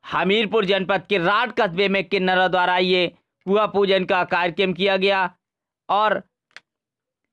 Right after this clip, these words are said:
नगर समेत क्षेत्र में अमन चैन की दुआ के लिए ये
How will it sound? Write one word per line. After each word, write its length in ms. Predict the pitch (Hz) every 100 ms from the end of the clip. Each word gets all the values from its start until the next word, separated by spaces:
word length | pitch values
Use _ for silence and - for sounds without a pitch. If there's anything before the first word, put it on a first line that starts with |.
| _ _ _ _ _ _ _ _ _
नगर 420 | 160 180 196 247 240
समेत 420 | 233 208 208 196 _ _ _ _ _ _ _ _ _ _ -
क्षेत्र 440 | 202 214 226 220
में 140 | 214 202
अमन 360 | 190 214 226
चैन 280 | 196 208 208
की 120 | 202 185
दुआ 280 | 185 233
के 160 | 220 214
लिए 240 | 202 196
ये 300 | 196 185 185